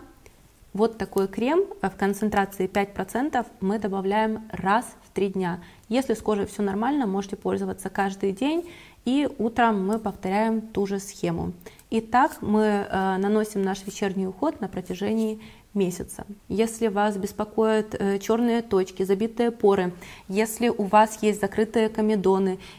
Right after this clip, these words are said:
и если у вас есть какие-то небольшие высыпания,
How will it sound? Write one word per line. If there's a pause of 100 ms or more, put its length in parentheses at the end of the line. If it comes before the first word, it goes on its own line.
(100)
и
если
у
вас
есть
какие-то
небольшие
высыпания,